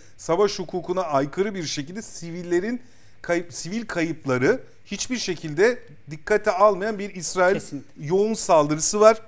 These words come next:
Speaker 1: <clears throat> Bak, buradan maalesef rakamlarla ifade etmek çok belki de kötü ama on dakikada bir çocuğun öldüğü bir ortam.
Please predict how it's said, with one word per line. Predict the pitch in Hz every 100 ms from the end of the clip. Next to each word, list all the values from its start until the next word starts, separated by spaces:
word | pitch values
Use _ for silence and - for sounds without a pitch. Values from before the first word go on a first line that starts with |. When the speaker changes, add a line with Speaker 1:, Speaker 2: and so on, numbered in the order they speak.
| -
Speaker 1:
<clears throat> | 127 117 - - - - - - - - - - -
Bak, | 143 147
buradan | 180 175 185
maalesef | 151 180 190 - 147
rakamlarla | 147 151 180 190 214 185
ifade | 151 175 175
etmek | 185 - 139
çok | - 175 - -
belki | 143 165 180
de | 139
kötü | 143 139 247
ama | 190 120 - - - -
on | 208 233 202
dakikada | 185 165 170 147 139
bir | 156
çocuğun | 160 165 151 180 202
öldüğü | 208 208 208 208
bir | 214
ortam. | 202 208 226 233